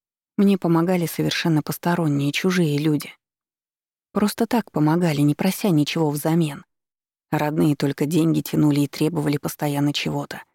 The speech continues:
Это ли не показатель? После этого словно отпустило, стало легче дышать. И жить, в принципе, тоже стало легче. Я ходила на работу,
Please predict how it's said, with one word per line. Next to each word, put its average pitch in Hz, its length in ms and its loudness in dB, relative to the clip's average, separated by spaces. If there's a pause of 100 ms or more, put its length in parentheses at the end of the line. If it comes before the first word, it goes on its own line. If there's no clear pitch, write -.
(720)
Это 240 220 0
ли 143 100 2
не 143 140 2
показатель? 160 600 -6 (1000)
После 240 340 0
этого 196 200 2
словно 190 360 2
отпустило, 170 640 -2
стало 151 320 -2
легче 160 320 -2
дышать. - 500 -6 (640)
И 175 80 2
жить, 151 260 -4
в - 60 -20
принципе, 151 480 -2
тоже 165 260 0
стало 147 320 -4
легче. 147 460 -6 (920)
Я 160 140 0
ходила 170 380 2
на 143 120 2
работу, 151 540 -4